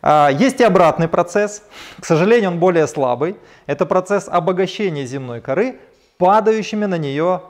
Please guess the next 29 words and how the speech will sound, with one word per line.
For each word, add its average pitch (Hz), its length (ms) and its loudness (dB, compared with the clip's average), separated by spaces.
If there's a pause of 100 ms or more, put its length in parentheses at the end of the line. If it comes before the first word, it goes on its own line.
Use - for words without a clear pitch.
(160)
астероидами. 151 760 0 (340)
И 185 80 -8
вот 233 140 0
за 180 100 -2
последние 160 520 -4
четыре 170 240 -4
миллиарда 135 400 -4
лет, 196 260 -2
с - 40 -20
того 156 200 -2
момента, 156 420 -4
как 123 200 -8
более-менее 139 500 -2
там 120 200 -10
дифференциация 135 680 -6
недр 127 280 -4
у 127 40 -8
нас 123 160 -8
прошла, 262 520 -2 (480)
а, 151 260 4
на 160 140 0
нас 269 400 -2
активно 233 520 -2
падали 202 600 0
астероиды. 135 640 -2
Динозавры 147 520 -2
не 143 100 -8
дадут 151 300 -10
соврать. 143 340 -6